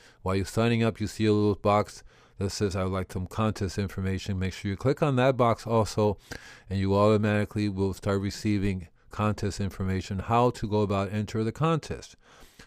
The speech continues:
We have a monthly contest, uh, and people, uh,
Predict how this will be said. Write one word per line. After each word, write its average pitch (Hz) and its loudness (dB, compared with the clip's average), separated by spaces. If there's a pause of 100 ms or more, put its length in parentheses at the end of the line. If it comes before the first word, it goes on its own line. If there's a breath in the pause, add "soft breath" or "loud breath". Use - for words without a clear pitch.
We 98 -2
have 92 -2
a 90 4
monthly 151 4
contest, 131 2 (560 loud breath)
uh, 95 -2
and 98 -4
people, 113 2
uh, 101 2